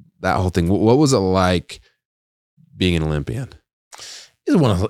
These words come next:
Speaker 2: once in a lifetime, right? Especially in Athens, where it originated from.
Speaker 1: Right.
Speaker 2: We go there.
Speaker 1: A lot of history. I mean, obviously, yeah, a lot of Olympic history.
Speaker 2: A lot of history there. You know, they, they made it possible for us to get to the top of the Parthenon. And so,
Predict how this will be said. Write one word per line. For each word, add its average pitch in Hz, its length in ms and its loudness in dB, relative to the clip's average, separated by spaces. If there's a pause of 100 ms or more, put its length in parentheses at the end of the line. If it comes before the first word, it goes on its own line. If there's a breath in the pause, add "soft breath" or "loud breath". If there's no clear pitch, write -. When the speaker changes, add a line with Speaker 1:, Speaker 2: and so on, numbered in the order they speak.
Speaker 2:
once 135 200 0
in 101 80 0
a 85 40 -4
lifetime, 85 540 -2
right? 90 120 0
Especially - 360 2
in 107 120 0
Athens, - 440 -2
where 98 320 0
it 87 40 0
originated 104 480 0
from. 113 460 2
Speaker 1:
Right. 90 300 2
Speaker 2:
We 104 160 -4
go 117 260 2
there. 107 380 2
Speaker 1:
A 107 80 0
lot 101 240 2
of 95 80 2
history. 98 500 2
I 82 60 0
mean, 98 160 2
obviously, 92 480 0
yeah, 82 220 0 (300)
a 80 40 -6
lot 92 220 2
of 90 60 0
Olympic 82 260 -4
history. 82 340 -4
Speaker 2:
A - 20 0
lot 127 280 4
of 147 60 4
history 127 500 2
there. 110 400 4
You 104 160 0
know, 104 240 2
they, 117 440 2
they 107 140 0
made 123 140 2
it 120 100 -4
possible 107 400 0
for 107 220 0
us 98 160 0
to 90 100 -4
get - 160 -4
to - 100 -6
the 92 80 -4
top 95 360 -4
of 90 40 -6
the 92 60 -4
Parthenon. 95 680 0
And 92 100 -2
so, 98 300 0